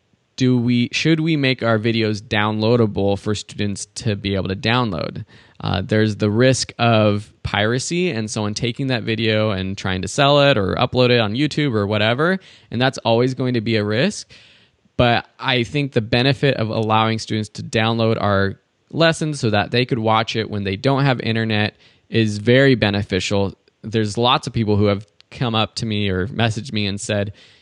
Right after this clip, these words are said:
you know, "I let, my internet's not that fast, and I'll let the course download overnight, eh, so that I can watch it tomorrow," or, "I'm going on a flight and I want to download all your videos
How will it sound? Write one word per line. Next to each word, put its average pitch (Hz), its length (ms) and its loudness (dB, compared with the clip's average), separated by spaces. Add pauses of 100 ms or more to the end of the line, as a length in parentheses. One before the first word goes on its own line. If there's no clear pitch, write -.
you 107 160 -2
know, 107 200 4
"I 107 300 2 (520)
let, 123 320 0
my 107 220 0
internet's 135 420 2
not 120 160 0
that 104 180 0
fast, 170 540 2
and 104 480 -2
I'll 104 320 -2
let 107 280 -2 (580)
the 113 100 -2
course 117 260 0
download 113 480 -2
overnight, 104 720 -2
eh, 107 160 -10
so - 200 -6
that 101 160 0
I 98 80 -2
can 107 140 -6
watch 107 280 0
it - 100 -8
tomorrow," 101 760 4
or, 107 200 2
"I'm 110 120 2
going 139 260 4
on 131 100 4
a 123 40 0
flight 127 320 2
and 107 80 -2
I 110 60 0
want 123 160 2
to 113 60 -2
download 123 340 -2
all 117 140 2
your 110 160 -2
videos 110 500 0